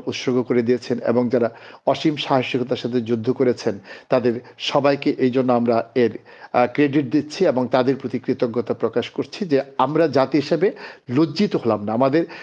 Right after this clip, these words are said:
আহ, সাবেক তিনবারের প্রধানমন্ত্রী যার বিরুদ্ধে আমরা অনেক অন্যায় করেছি, অনেক, আহ, আহ, অশুভ আচরণ করেছি, শেষ পর্যন্ত তাকে যে সম্মানজনকভাবে এই জাতি বিদায় দিতে পেরেছে তার জন্য জুলাই যোদ্ধাদের প্রতি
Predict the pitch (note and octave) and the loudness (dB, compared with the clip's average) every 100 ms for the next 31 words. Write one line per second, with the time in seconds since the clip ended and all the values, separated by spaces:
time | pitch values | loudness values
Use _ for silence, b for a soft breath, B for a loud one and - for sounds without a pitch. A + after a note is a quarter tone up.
0 | B - - - D3+ E3 E3 E3+ D#3+ D#3 | B 0 0 0 2 2 0 -2 2 2
1 | D3+ C#3+ D3+ C#3+ D#3+ C#3 A#2 F3+ D3+ C#3 | 2 2 0 2 0 0 0 0 2 2
2 | C3 C#3 C#3 C3+ D3 B2+ C3+ C#3 C#3 E3 | 2 2 2 2 2 2 2 2 4 2
3 | F3 D#3 D3+ D#3 D3 D#3 D#3 - F3+ - | 0 0 2 2 2 2 0 -2 -6 -8
4 | B B B D3 D#3 D#3+ E3 - C3+ B2+ | B B B 0 4 2 2 2 4 4
5 | B2 G#2+ - A#2+ A#2+ G#2+ - - _ _ | 2 -2 0 2 4 2 -2 -16 _ _
6 | - D3+ - F3+ E3+ D#3 D3 D#3 C#3+ C#3+ | 0 0 2 0 2 2 2 2 2 2
7 | D3+ F3+ - F3+ - F#3 E3+ E3 D#3+ C3+ | 2 0 -2 -4 -2 -2 0 2 0 0
8 | B B B D3 D3+ C#3+ D#3+ - D#3+ E3+ | B B B 0 2 2 2 0 -2 2
9 | F#3 F#3 F#3+ F3+ A#2+ C#3 D#3 C3+ D3 D3 | 2 2 0 0 0 0 2 2 0 0
10 | B2+ C3+ D#3 D3+ D3+ C#3+ A#2+ A2+ - B3+ | 0 2 2 0 -4 0 2 0 0 -4
11 | B B B D3+ C#3+ C#3+ C#3 C3 C#3+ C3 | B B B 0 2 2 2 2 2 2
12 | C#3 B2 A#2+ A#2 A#2 A2+ | 0 0 0 -2 -2 -2